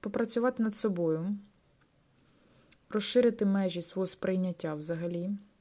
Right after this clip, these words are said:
фінансової сфери. Але тут ідуть, е, хороші можливості.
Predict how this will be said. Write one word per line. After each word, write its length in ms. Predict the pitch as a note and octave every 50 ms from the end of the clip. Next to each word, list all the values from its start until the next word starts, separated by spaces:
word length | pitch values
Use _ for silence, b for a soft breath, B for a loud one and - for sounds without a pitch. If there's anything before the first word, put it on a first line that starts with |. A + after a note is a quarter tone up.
| - - -
фінансової 760 | - G#3+ G3+ F#3+ F#3 F3+ F3 - F#3+ F#3 F3+ F#3 F#3 F#3 F3+
сфери. 480 | - - - G3+ G3 F#3+ F#3+ F#3+ G#3 A3 G3+ - _ _ _ _ _ _ _ _ _ _ _ _ _ _ _ _ _ _ _ - - _ _ B B B B B B B B B B B B B
Але 200 | - G3 G3+ A#3+
тут 280 | B3 B3 B3+ A#3 G#3 - -
ідуть, 500 | G#3+ F3+ G3+ A#3 C4 B3 - - - - G#3+
е, 500 | G#3 G3+ G3+ G3+ G3+ G3 F#3+ F#3 F#3 F3+
хороші 460 | - - G#3 G#3 G#3+ G#3 G#3 - G#3
можливості. 720 | G3 G3 F#3 F#3+ G3 G3 F#3 E3+ E3+ - - - - F3